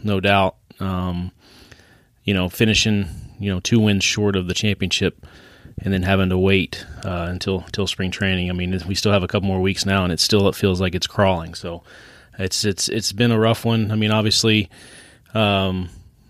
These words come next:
the, the, the roughest part of it, it all is, it was the passing of our owner, Clint Brown, who was, you know, be-, became very close with me, and,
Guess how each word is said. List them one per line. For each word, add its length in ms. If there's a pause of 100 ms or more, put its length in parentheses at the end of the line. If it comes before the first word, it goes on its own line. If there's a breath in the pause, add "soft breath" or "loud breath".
the, 240
the, 300
the 120
roughest 400
part 240
of 120
it, 120 (120)
it 160
all 220
is, 140 (120)
it 100
was 220
the 80
passing 400
of 100
our 140
owner, 420
Clint 220
Brown, 300
who 120
was, 400 (640 loud breath)
you 100
know, 280 (580)
be-, 160
became 340
very 200
close 280
with 140
me, 360
and, 300